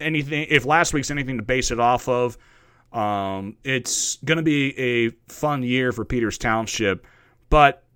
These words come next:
I still gotta stick with Seneca Valley in this one. I think the experience outweighs, um, what Peters Township brings to the table in this one,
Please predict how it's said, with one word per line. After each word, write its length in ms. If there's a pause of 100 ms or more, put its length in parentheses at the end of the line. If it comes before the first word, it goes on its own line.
(120)
I 120
still 300
gotta 180
stick 340
with 100
Seneca 360
Valley 320
in 160
this 260
one. 320
I 120
think 280
the 80
experience 800 (460)
outweighs, 920 (240)
um, 540
what 200
Peters 300
Township 460
brings 240
to 60
the 100
table 560
in 160
this 240
one, 360